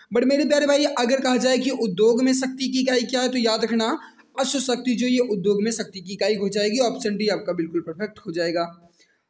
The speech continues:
अगला है आपके सामने कि निम्नलिखित में से किसकी कोई इकाई नहीं है।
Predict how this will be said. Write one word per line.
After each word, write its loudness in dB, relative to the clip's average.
अगला 2
है 4
आपके -2
सामने 0
कि 0
निम्नलिखित 2
में 0
से -2
किसकी 0
कोई 4
इकाई 0
नहीं -2
है। -10